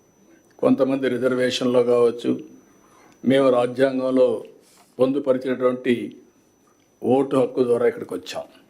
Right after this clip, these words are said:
వచ్చిన తర్వాత రాజ్యాంగాన్ని ఓసారి నెమరు వేసుకోవడం కూడా మర్చిపోతున్నాం. ఓసారి రాజ్యాంగాన్ని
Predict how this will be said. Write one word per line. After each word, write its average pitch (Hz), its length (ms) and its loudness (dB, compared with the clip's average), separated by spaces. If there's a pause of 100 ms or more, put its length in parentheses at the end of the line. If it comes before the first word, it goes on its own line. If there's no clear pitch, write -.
(1400)
వచ్చిన 165 440 0
తర్వాత 147 480 0
రాజ్యాంగాన్ని 143 1120 0 (240)
ఓసారి 135 580 2
నెమరు 131 380 2
వేసుకోవడం 135 680 0
కూడా 135 160 4
మర్చిపోతున్నాం. 104 760 -10 (1120)
ఓసారి 139 540 2
రాజ్యాంగాన్ని 135 1080 0